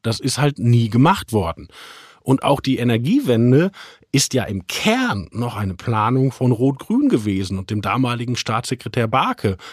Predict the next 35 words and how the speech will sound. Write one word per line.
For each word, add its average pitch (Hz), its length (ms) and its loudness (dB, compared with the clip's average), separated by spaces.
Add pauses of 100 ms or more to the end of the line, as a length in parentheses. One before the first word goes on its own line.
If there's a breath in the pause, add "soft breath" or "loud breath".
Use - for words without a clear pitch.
Das - 120 -4
hat 143 100 -2
sie 127 100 -4
dann 117 120 0
alles 117 280 0
übernommen, 113 480 2
das 123 120 -2
hat 120 120 -4
sie - 80 -2
ein 107 100 -2
bisschen 110 220 -2
radikalisiert, 104 920 -2 (300 loud breath)
aber 104 180 -4
auch 120 80 -4
diese 120 180 -2
ganze 127 240 0
E-E-G-Umlage 127 1120 2
haben 135 100 2
die 127 80 -2
ja 127 120 2
alle 135 160 -2
damals 247 560 0
schon 98 300 0
eingetütet. 98 840 -6 (380 loud breath)
Also 117 180 -2
das, 117 460 -2 (100)
was 135 300 -6
sozusagen, 123 680 -6
wenn 98 200 -10
man 120 100 -4
so 113 100 -6
will, 123 140 0
Strukturreformen 120 1120 2
angeht. - 520 -10 (120)
Auch - 200 -6